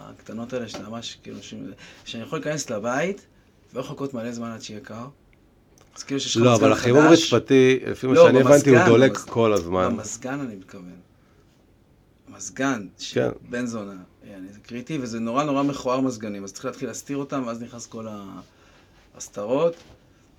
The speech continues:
Speaker 1: ובגדול, אתה עושה מערכת של וי אר אף, כי זה הכי יעיל באנרגיה.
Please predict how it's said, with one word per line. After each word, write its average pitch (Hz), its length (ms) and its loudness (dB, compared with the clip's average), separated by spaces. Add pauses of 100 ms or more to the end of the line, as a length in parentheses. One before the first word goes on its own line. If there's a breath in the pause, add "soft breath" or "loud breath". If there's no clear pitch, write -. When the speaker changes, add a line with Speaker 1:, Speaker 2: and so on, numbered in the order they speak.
(380)
Speaker 1:
ובגדול, 123 400 0
אתה - 120 -6
עושה 143 200 -6
מערכת 147 320 0
של 151 160 -4
וי 160 160 0
אר 170 140 2
אף, 139 100 -2
כי 123 100 -12
זה 107 120 -12
הכי - 200 -10
יעיל 139 340 0
באנרגיה. 135 580 -2